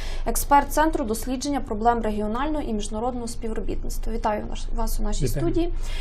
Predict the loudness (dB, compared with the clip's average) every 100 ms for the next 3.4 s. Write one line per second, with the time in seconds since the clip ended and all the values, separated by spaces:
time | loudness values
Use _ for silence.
0 | -4 -4 0 2 2 -2 -2 0 0 0
1 | -2 0 0 0 0 0 0 0 0 0
2 | 0 0 0 2 2 0 -2 -6 -8 -6
3 | -6 -4 -4